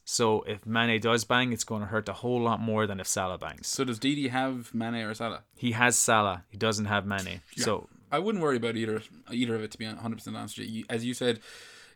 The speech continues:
Speaker 2: you've made your bed to, uh, you know, to, uh, some extent,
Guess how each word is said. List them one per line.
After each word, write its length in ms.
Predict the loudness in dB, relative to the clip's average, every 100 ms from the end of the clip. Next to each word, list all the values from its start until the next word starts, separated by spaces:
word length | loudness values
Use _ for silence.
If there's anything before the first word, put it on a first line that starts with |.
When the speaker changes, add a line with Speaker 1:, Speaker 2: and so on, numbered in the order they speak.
| _ _
Speaker 2:
you've 200 | 0 2
made 240 | 4 2 2
your 80 | 2
bed 260 | 2 2
to, 580 | -2 -4 -2 -2 -4 -6
uh, 160 | -8 -10
you 140 | -6 -6
know, 120 | -6
to, 500 | -4 -4 -4 -8 -8
uh, 20 |
some 260 | -4 -2 -2
extent, 460 | -2 -4 -4 -4